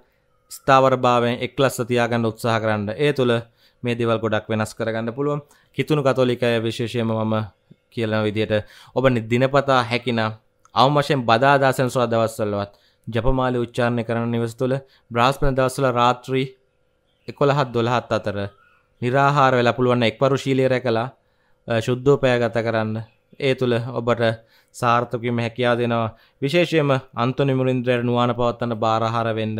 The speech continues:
ඒ තුළ ඔබට මේ තියෙන තත්ත්වය වෙනස් කරගැනීමේ හැකියාව තියෙනවා. මේ දෙවියෝ කියන මිත්‍යාව,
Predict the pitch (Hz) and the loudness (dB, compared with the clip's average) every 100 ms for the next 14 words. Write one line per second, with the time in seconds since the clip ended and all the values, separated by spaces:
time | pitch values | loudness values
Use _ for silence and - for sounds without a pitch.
0 | 110 113 120 110 117 110 110 110 - _ | -6 -4 -4 -2 -2 -2 -2 -4 -6 _
1 | _ _ _ _ - 131 120 120 123 117 | _ _ _ _ -4 0 0 0 -4 -2
2 | 120 113 120 113 113 - 117 113 117 113 | -2 -2 -2 0 -2 -4 -4 -2 -2 -2
3 | 110 - 113 110 110 101 - 139 139 120 | -4 -4 -4 -2 -6 -6 -6 -6 -2 0
4 | 135 165 147 151 135 127 123 151 131 | 0 -2 0 0 0 0 -2 0 2